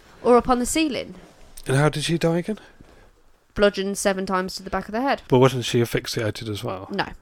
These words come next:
Speaker 2: Oh, that was somebody in the barn, wasn't it?
Speaker 1: Victoria.
Speaker 2: Oh, okay. Yeah, it seems like it in the house. It was probably more likely a smaller weapon,
Speaker 1: Yeah.
Speaker 2: surely.
Speaker 1: Which, where's that other weapon?
Speaker 2: And if, yeah, and I,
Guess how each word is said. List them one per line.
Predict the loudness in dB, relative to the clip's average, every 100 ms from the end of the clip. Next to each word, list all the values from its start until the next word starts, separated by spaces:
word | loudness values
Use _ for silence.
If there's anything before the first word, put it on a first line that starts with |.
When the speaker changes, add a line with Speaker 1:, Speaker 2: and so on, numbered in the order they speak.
| _ 4
Speaker 2:
Oh, | 4
that | 4
was | 2
somebody | -2 -2 -4
in |
the | -4
barn, | -2 0
wasn't | 0
it? |
Speaker 1:
Victoria. | -2 -2 -4 -8 -6
Speaker 2:
Oh, | -2 -2
okay. | -4 -10 -12 -18 _ _ _ _ _ _ _ _ -20 _ _ _ _ _ _
Yeah, | 4 4
it |
seems | 4 2
like | 2 2
it | 0 0 -10 -2
in | 0
the | 2
house. | 2 0 -2
It |
was | -10 -14 _ -14
probably | 0 2 2 -2 -4
more | -2 -2
likely | 0 -2 -4
a | -6
smaller | -6 -4 -2 -2
weapon, | -4 -6 -8 -4
Speaker 1:
Yeah. | 0
Speaker 2:
surely. | 0 -2 -8 _ _ _ _ _ -12
Speaker 1:
Which, | -8 -8 -10 -14 -16 _ _ _ _ -10
where's | -6 -4
that | -4 -2
other | 0
weapon? | 0 0 -4 -8 -12 -20 -20 -20 _ _ -4
Speaker 2:
And | -4 -2
if, | -4 -4 -14 _
yeah, | -8 -8 -10 -16 _ _ _ _ _ _ _ _
and | -4 -4 2
I, | 4 4